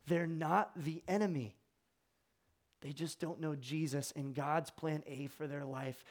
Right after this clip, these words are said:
and pointing them to him is you. And you know how Daniel did it? By serving.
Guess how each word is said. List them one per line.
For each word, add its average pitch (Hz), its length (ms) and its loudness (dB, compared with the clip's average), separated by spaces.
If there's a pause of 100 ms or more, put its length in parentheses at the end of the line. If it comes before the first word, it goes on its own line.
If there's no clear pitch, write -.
(200)
and 139 140 -6
pointing 165 360 2
them 156 140 2
to 139 80 0
him 135 320 -2
is 123 200 -6
you. 120 440 -4 (680)
And 139 100 -2
you 147 60 4
know 156 60 6
how 147 160 2
Daniel 143 480 0
did 160 200 4
it? 180 200 4 (260)
By 135 140 0
serving. 120 680 -4